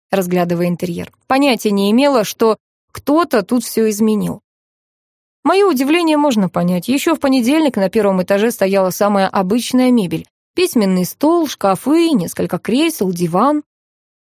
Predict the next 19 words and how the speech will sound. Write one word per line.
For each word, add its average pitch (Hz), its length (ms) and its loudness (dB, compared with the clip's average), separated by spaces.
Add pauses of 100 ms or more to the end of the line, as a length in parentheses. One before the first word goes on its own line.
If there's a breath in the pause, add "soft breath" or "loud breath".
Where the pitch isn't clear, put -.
(300)
Слева 359 340 2
была 254 260 2
зона 339 320 0
переговоров, 233 920 0
длинный 185 380 0
стол, 330 480 0
вокруг 185 440 -4
него 185 260 -2
стулья. 302 600 0 (300)
Справа 349 400 0
размещалась 214 640 0
крохотная 269 640 0
кухня, 175 540 -4
мойка, 254 440 0
пара 180 240 -2
шкафчиков, 277 640 -2
холодильник, 214 800 0 (200 soft breath)
двухкомфорочная 208 920 0
плита. 160 380 -10